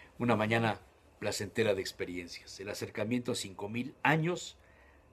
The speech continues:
de tradición culinaria, sin duda espectacular, pero más aún de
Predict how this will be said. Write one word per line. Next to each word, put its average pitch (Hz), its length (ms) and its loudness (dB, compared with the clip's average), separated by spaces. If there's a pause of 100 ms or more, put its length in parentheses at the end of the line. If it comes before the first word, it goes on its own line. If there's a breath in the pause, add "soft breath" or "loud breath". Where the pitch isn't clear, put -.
(120)
de 107 140 -4
tradición 110 560 0
culinaria, 113 760 0
sin 98 280 -8
duda 110 200 0
espectacular, 92 920 -6 (500 soft breath)
pero 107 220 -2
más 127 220 4
aún 120 400 0
de 101 180 -2